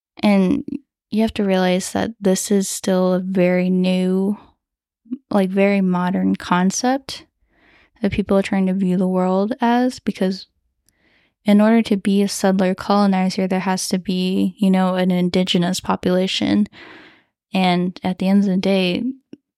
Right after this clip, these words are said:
it seems to me that no one can agree on who, who is indigenous and who is not, especially in the terms of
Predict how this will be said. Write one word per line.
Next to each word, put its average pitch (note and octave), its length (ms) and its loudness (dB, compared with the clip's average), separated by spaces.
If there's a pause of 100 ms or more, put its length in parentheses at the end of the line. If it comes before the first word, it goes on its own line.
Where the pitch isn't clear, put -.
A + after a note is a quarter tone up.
(240)
it - 180 -8
seems F#3+ 680 0 (1120)
to - 160 -4
me G#3 420 4
that F#3+ 260 -4
no F#3 220 0
one F#3 160 0
can G3+ 180 -2
agree F3 500 -2
on F3 340 0
who, F#3 680 -2 (280)
who A3 180 4
is G#3+ 200 2
indigenous F#3 600 0
and F3+ 140 0
who F3 160 -2
is F3+ 240 -4
not, F#3+ 300 -2 (380)
especially G3 460 -4
in F3+ 120 0
the F3 80 -2
terms F3+ 440 -6
of F3+ 180 -4